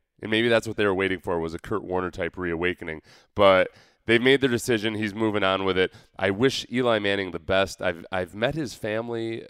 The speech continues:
uh, before. Well, I've met Archie,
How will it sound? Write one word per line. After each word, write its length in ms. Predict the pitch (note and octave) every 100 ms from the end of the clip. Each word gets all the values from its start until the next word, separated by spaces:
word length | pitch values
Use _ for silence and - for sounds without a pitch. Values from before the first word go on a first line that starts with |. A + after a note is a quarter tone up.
| -
uh, 340 | - G2+ G2+
before. 640 | - F#2+ - G#2 G2+ F#2+ - _ _ _ _ _ -
Well, 140 | A2+
I've 160 | A2+ G2+
met 220 | C3 F#2+
Archie, 500 | F#2+ G#2+ - - F2+